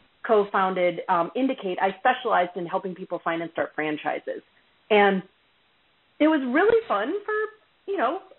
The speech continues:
several years. And then I just, I, I wa-, I was watching my clients, um, who had invested all this money in starting a business, and they had a business in a box. It was, everything was done for them, except they had to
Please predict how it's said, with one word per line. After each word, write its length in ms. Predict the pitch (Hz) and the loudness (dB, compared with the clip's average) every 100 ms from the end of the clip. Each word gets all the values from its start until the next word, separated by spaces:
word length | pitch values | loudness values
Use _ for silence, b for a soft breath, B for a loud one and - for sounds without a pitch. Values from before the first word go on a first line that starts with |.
| - - | -8 -4
several 280 | 277 285 | -4 -4
years. 380 | 285 349 311 185 - | -6 -4 -4 -4 -6
And 220 | 214 208 B B B B B _ | -6 -8 B B B B B _
then 240 | 254 311 302 - - | 0 2 0 -4 -4
I 180 | 262 254 | -2 0
just, 340 | 285 285 277 - - - | 0 0 0 -8 -20 -14
I, 260 | - - 240 | -12 -6 -6
I 20 | |
wa-, 260 | 202 220 233 | -4 -4 -2
I 120 | 233 | -2
was 120 | 226 214 | -2 -6
watching 420 | 208 240 262 - 392 | -4 -4 -4 -6 -6
my 140 | 427 415 | -6 -6
clients, 520 | 220 185 180 180 185 214 - - - | -4 -2 -4 -6 -8 -8 -18 -4 0
um, 500 | 185 185 180 175 165 _ b b - | 2 2 2 -2 -8 _ b b 0
who 340 | 269 262 247 - | 2 4 2 0
had 200 | 220 214 | 0 2
invested 500 | 214 202 190 - 180 - | 0 2 0 0 -6 -4
all 220 | 220 226 285 | 2 4 4
this 160 | 302 294 | 2 -2
money 260 | 247 214 190 | -2 0 -2
in 80 | 180 | 0
starting 300 | 180 180 180 | 0 0 -4
a 40 | |
business, 380 | 165 156 - - | -6 -8 -10 -10
and 100 | 208 | -2
they 120 | 214 240 | 0 2
had 100 | 262 | 2
a 40 | |
business 320 | 220 254 277 285 | 2 0 0 0
in 80 | |
a 60 | 285 | 2
box. 340 | 320 370 - - | 4 2 -2 -6
It 80 | 202 | -4
was, 120 | 196 - B B - | -4 -8 B B 0
everything 320 | 220 311 381 | 2 2 2
was 160 | 415 320 | 0 2
done 180 | 349 466 - | 0 0 -2
for 100 | 180 | 0
them, 300 | 160 202 240 | 0 -2 -4
except 400 | 208 - 226 226 | -8 -2 -2 0
they 120 | 214 | -2
had 160 | 202 | -2
to 60 | 190 | -2